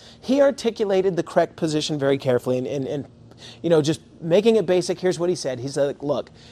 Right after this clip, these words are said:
Jesus Christ, he has two wills, because a will is a property of nature,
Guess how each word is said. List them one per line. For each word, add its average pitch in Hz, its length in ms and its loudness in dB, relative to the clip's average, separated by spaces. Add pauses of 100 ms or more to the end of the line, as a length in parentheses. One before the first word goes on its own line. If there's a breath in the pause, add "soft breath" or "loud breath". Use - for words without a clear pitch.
(140 loud breath)
Jesus 226 600 2 (320 soft breath)
Christ, 220 460 2 (180)
he 208 180 0
has 180 200 0
two 262 240 4
wills, - 540 2 (420 loud breath)
because 208 280 2
a 175 60 2
will 147 680 4 (120)
is 175 120 -6
a 160 80 -2
property 160 520 -2
of 120 120 -8
nature, 131 800 -4